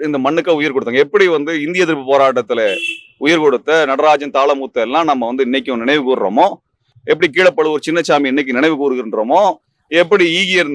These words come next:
முழு முத்துக்குமாரையும் செங்கோடியையும் நாம் நினைவு கூறுகின்றோமோ, அதே போலத்தான் இந்த வரலாறு காலத்திற்கு முன்பு வந்து ம-, மண்ணிற்காக உயிர் கொடுத்த அந்த மூத்தோர்களை நினைவு கூறுகின்ற முறைதான் இது.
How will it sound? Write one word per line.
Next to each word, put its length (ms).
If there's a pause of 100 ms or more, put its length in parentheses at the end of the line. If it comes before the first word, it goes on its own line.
முழு 240
முத்துக்குமாரையும் 840 (880)
செங்கோடியையும் 760
நாம் 160
நினைவு 200
கூறுகின்றோமோ, 580 (120)
அதே 240
போலத்தான் 500 (640)
இந்த 140
வரலாறு 460
காலத்திற்கு 440
முன்பு 360
வந்து 260 (120)
ம-, 240
மண்ணிற்காக 560
உயிர் 300
கொடுத்த 240 (460)
அந்த 260 (540)
மூத்தோர்களை 640
நினைவு 360
கூறுகின்ற 400
முறைதான் 440
இது. 100